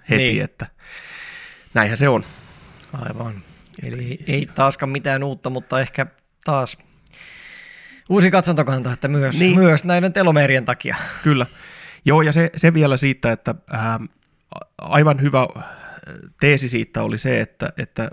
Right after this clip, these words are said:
Speaker 1: se oli pystytty tutkimaan ja, tutkimaan ja sillä lailla, että he pystyivät sen, äh, tiedemiesmäisen, äh, tämmöisellä varmuudella,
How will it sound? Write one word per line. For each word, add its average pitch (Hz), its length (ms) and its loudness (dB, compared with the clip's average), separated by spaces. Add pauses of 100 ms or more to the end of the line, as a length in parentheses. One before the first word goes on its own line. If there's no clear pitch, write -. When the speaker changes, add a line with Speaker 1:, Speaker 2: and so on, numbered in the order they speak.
(340)
Speaker 1:
se 135 100 0
oli 131 100 2
pystytty 143 400 -2
tutkimaan 135 520 -6 (180)
ja, - 60 -20 (500)
tutkimaan 143 340 -4
ja 113 80 -2
sillä 127 180 -4
lailla, 120 200 -6
että 110 160 -10
he 113 80 -8
pystyivät 113 440 -6
sen, 117 200 -8 (840)
äh, 110 320 -4
tiedemiesmäisen, 110 1120 -2
äh, - 1300 -12 (840)
tämmöisellä 104 420 -10 (320)
varmuudella, 113 560 0